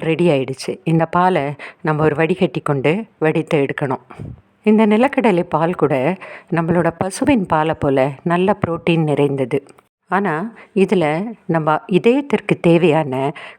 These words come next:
கொழுப்புகள், அதாவது நல்ல கொழுப்புகள் நிறைய இருக்கு. இதுல இருக்கிற நார்ச்சத்து அப்படியே ரீட்டைன் ஆகும். பாலை வடித்துட்டோம்.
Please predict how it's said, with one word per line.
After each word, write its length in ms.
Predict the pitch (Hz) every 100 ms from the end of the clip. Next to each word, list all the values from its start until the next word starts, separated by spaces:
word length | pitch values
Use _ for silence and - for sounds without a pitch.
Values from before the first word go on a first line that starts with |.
| -
கொழுப்புகள், 500 | 196 214 - 156 135 123 -
அதாவது 300 | 170 170 175 196 156
நல்ல 260 | 170 220 -
கொழுப்புகள் 480 | 160 170 - 147 139 147 - 139
நிறைய 360 | 147 151 165 151
இருக்கு. 220 | 135 - - _ _ _ _ _ _ - 214
இதுல 220 | 226 233
இருக்கிற 240 | 240 254 254 180
நார்ச்சத்து 580 | 165 202 - - - 147 160 180 -
அப்படியே 300 | 185 190 196
ரீட்டைன் 420 | 175 175 180 156 143
ஆகும். 280 | 127 147 233 - _ _ _ _ _ -
பாலை 260 | 202 240 226
வடித்துட்டோம். 600 | 147 160 - - 143